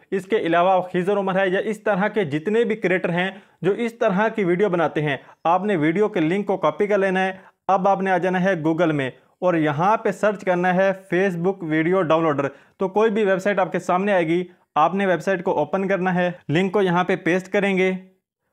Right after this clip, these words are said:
डाउनलोड पे क्लिक करेंगे और नीचे आपके सामने ऑप्शन आ रहा है कि आपने किस क्वालिटी में इसको डाउनलोड करना है। तो एचडी क्वालिटी में हम इसको करते हैं डाउनलोड।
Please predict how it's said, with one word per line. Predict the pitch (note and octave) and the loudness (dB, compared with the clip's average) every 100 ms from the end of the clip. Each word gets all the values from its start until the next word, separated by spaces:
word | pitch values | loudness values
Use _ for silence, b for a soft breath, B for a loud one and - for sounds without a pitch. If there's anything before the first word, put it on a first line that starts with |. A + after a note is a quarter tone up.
| _ - | _ -8
डाउनलोड | B2+ D#3 F3+ G#3 | 0 2 2 2
पे | G#3+ | 0
क्लिक | G#3+ G3+ G3+ | 0 0 2
करेंगे | G3+ F#3 E3+ F3 F3 _ _ _ _ _ _ _ _ _ _ _ _ _ _ _ _ b - | 2 2 2 0 -6 _ _ _ _ _ _ _ _ _ _ _ _ _ _ _ _ b -2
और | F3+ | 0
नीचे | E3 F3 F#3 A3 | 2 2 2 4
आपके | G3+ G3 | 4 2
सामने | G3 G3 G3 | 0 0 2
ऑप्शन | F3 F3 G#3 | 2 2 2
आ | F3+ F3 | 4 4
रहा | F3+ | 2
है | |
कि | F#3+ | 2
आपने | F3 F3+ F#3 | 0 0 -2
किस | G#3+ G#3+ | -4 -2
क्वालिटी | E3+ E3 E3 F#3+ | 2 2 2 -2
में | |
इसको | F#3 F#3+ | -2 0
डाउनलोड | D3 D3+ F3 F3 | 2 2 2 0
करना | D3 C#3 | 0 0
है। | - B - | -4 B -6
तो | F3+ F#3+ | -2 -2
एचडी | F#3+ G#3 G#3 | 0 0 2
क्वालिटी | F3+ E3+ F#3+ | 2 2 2
में | F#3+ F3 | 0 0
हम | F3 F#3 | 0 0
इसको | F3+ F3 | -2 -2
करते | E3 E3 | -2 0
हैं | F3 F3 C3 | 0 0 2
डाउनलोड। | D3 D3+ | 2 2